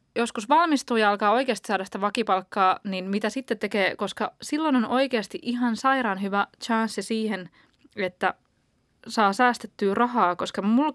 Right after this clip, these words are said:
esimerkiksi kävi silleen, että mä valmistuin vähän, tai mä sain siis sen vakituisen työpaikan ennen kuin mun kaverit, mut sit mä jatkoin sellaisella opiskelijabudjetilla, koska niin teki kaikki muutkin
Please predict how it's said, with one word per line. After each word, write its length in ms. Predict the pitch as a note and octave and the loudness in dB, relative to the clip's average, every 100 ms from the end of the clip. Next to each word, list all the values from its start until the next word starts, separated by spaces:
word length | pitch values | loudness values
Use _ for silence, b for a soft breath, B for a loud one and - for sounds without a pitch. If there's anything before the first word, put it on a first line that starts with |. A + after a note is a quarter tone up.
| - - | -8 -2
esimerkiksi 420 | G3+ G3 F#3 F3+ | -2 0 -4 -2
kävi 180 | G3 F#3+ | -4 -2
silleen, 300 | G3+ F#3 F#3+ | -4 0 0
että 180 | E3+ F#3+ | -2 -2
mä 120 | G#3+ | 2
valmistuin 500 | B3+ C4+ B3 G#3+ G3+ | 4 2 0 -2 -2
vähän, 240 | G#3+ G#3+ - b b | 0 -2 -4 b b
tai 120 | - | -2
mä 120 | G3 A#3 | 0 4
sain 160 | B3+ | 2
siis 160 | A#3 - | 2 -2
sen 100 | A#3 | 0
vakituisen 640 | C#4 D4 A#3+ G3 F#3+ G3 - - | 2 0 0 -2 -2 -6 -10 -4
työpaikan 520 | D4+ D#4 G#3+ F#3+ G3 | -2 0 0 0 -2
ennen 220 | G3 F#3+ | -2 -4
kuin 100 | F3 | -6
mun 100 | F3+ | -6
kaverit, 400 | F3+ C#4 C#4+ C4 | -2 0 0 -2
mut 140 | G#3+ G3+ | -6 -6
sit 100 | A3 | -4
mä 100 | A3 | -2
jatkoin 320 | B3 - G3+ | -2 -2 -4
sellaisella 380 | G3 F#3+ G3+ F#3+ | -2 -2 -2 -2
opiskelijabudjetilla, 880 | G#3 A3 - F#3 F3+ G3+ G3+ F#3+ F3+ | -2 -2 -2 -6 -2 -2 0 0 -2
koska 240 | F#3 - | -4 -8
niin 300 | F3+ F3+ F3 | -8 -10 -10
teki 180 | F#3 F3 | -8 -4
kaikki 280 | F#3 F3+ G3+ | -4 -4 0
muutkin 380 | A#3+ - A3+ | -2 0 -4